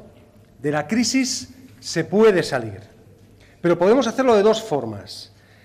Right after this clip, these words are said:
garantizando los derechos sociales, los servicios públicos, el cuidado del medio ambiente,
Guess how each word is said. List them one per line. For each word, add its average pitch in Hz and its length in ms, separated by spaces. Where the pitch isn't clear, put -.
garantizando 160 580
los 202 140
derechos 185 320
sociales, 202 480
los 165 140
servicios 160 360
públicos, 202 680
el 143 120
cuidado 190 380
del 170 100
medio 170 200
ambiente, 190 640